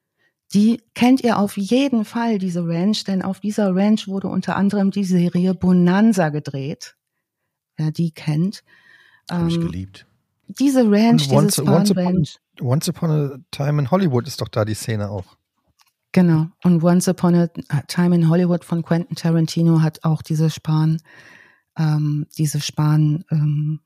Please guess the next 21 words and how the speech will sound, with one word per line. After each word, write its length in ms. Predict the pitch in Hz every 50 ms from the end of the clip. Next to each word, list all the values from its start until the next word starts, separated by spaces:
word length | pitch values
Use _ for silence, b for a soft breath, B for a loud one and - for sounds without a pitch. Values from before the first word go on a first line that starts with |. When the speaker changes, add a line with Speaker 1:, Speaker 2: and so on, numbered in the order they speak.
| _ _ _
Speaker 1:
Ranch 420 | - 151 147 143 147 143 - -
benutzt. 560 | - - 151 147 143 143 - - - - - -
Also, 360 | 180 175 165 170 180 180 180 B B B B B B B B B B B _ -
ähm, 600 | 190 185 185 180 180 180 180 180 180 180 190 - _
das 220 | - 180 220 233 -
ist 80 | -
eine 160 | 294 285 254
Ranch 340 | 196 190 208 226 247 240 -
wie 40 | -
eine 160 | 226 214 202
Filmkulisse 720 | - - 226 233 247 247 - - 233 214 220 214 - 214 196
mit 240 | 185 220 247 240
Filmkulissen. 840 | - - - 220 233 262 269 269 - 254 247 240 240 240 - - 226
Da 200 | 214 208 214 214
will 100 | 208 202
Manson 400 | 196 190 190 190 196 - - 175
hin 220 | 170 196 233 262 247
und 160 | 196 190 -
wittert 280 | 202 - - 180 -
leichte 360 | - 175 175 175 170 - - 160
Beute, 460 | - 165 180 208 240 269 - 330